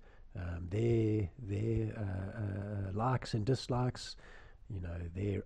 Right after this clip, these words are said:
own, um, academic style or capacity, all of those things, as well as what they're being asked to do. Now,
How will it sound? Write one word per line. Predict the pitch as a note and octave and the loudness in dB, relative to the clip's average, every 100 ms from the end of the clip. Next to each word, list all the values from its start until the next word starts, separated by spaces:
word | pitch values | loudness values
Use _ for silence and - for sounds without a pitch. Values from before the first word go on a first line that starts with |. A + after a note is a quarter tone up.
| A#2 | 2
own, | A#2+ B2+ A#2+ A#2 G#2+ - | 6 6 6 4 2 -4
um, | F#2+ F2 - | -6 -4 0
academic | A2+ A2 G2+ G#2 A2 - - - - - | 2 2 4 4 4 0 -10 -12 -18 -12
style | - - B2+ C3 C3 B2+ G#2+ | -8 4 6 8 6 6 2
or | - - - | -4 -8 -8
capacity, | - - C3 - - B2 A#2 | -4 0 2 0 0 0 0
all | - C#3 | 2 0
of | A#2+ | 0
those | A2 G2+ - | 0 -2 -4
things, | - F2+ E3+ G3+ - - - - | -6 -4 -2 -4 -8 -16 -14 -2
as | B2+ | 2
well | D#3 A#3+ | 4 4
as | A3 | 6
what | C#3 C3 | 4 6
they're | B2+ | 6
being | G#2+ A2 G#2+ - | 6 4 2 0
asked | G#2 F#2+ - | -2 -2 -6
to | |
do. | F2 F#2+ E2 D2+ - - - - - | -4 -2 -2 -4 -14 -20 -20 -20 -6
Now, | G2+ G2+ G2+ | 0 2 2